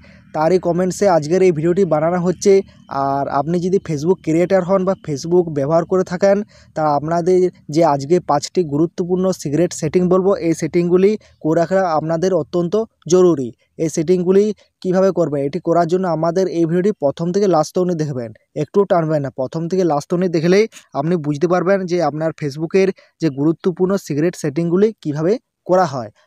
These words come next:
আর আজকে যে লাস্ট পাঁচ নম্বর সেটিংটি বলবো, সেটি খুবই গুরুত্বপূর্ণ হতে চলেছে, একটুও মিস করবেন না। তা চলো ভিডিওটি শুরু করা যাক। তা হ্যালো বন্ধুরা, আপনারা দেখছেন জয়ন্তলা YouTube চ্যানেল,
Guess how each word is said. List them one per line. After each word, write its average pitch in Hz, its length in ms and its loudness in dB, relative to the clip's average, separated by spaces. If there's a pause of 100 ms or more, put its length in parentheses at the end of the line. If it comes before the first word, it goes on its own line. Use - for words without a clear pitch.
আর 135 260 -2
আজকে 135 280 -2
যে 180 140 2
লাস্ট 156 400 0
পাঁচ 143 180 -2
নম্বর 180 260 -2
সেটিংটি 180 380 -4
বলবো, 190 240 0
সেটি 165 260 -4
খুবই 165 280 2
গুরুত্বপূর্ণ 170 520 -2
হতে 180 160 0
চলেছে, 190 400 2 (320)
একটুও 190 320 2
মিস 180 260 0
করবেন 135 340 -2
না। 120 140 -12 (280)
তা 143 140 -8
চলো 170 260 2
ভিডিওটি 160 320 0
শুরু 190 300 2
করা 147 240 0
যাক। 117 200 -10 (260)
তা 147 120 -6
হ্যালো 151 340 0
বন্ধুরা, 196 480 2
আপনারা 170 240 -2
দেখছেন 180 360 0
জয়ন্তলা 156 500 0
YouTube 185 300 0
চ্যানেল, 190 340 2